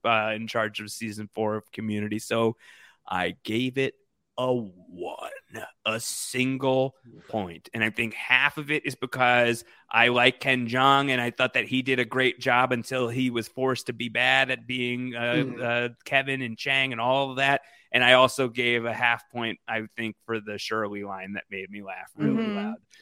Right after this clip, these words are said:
Speaker 1: Um, that's
Speaker 3: Yeah.
Speaker 1: it. This is, I can't think of an episode off the top of my head that is, like, as memorably unenjoyable in the long haul. I'm offended by this episode. I hate it. I don't like
Speaker 3: Mm-hmm.
Speaker 1: it. I actually am thinking about going lower, but let's just stay with the one for now.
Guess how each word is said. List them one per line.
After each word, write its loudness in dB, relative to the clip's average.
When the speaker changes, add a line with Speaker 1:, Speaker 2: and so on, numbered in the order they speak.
Speaker 1:
Um, -4
that's 4
Speaker 3:
Yeah. 6
Speaker 1:
it. 8
This 6
is, 2
I 6
can't 4
think 2
of -2
an 2
episode 2
off 2
the -4
top 2
of -10
my 2
head 4
that 2
is, 0
like, 2
as 6
memorably 2
unenjoyable 0
in -4
the -4
long -2
haul. -6
I'm -2
offended -2
by -2
this -6
episode. -2
I -12
hate -8
it. -16
I -8
don't -10
like -2
Speaker 3:
Mm-hmm. -4
Speaker 1:
it. -8
I -4
actually -4
am -10
thinking -2
about -6
going -4
lower, -2
but -8
let's -10
just -12
stay 0
with -6
the -12
one -12
for -12
now. -20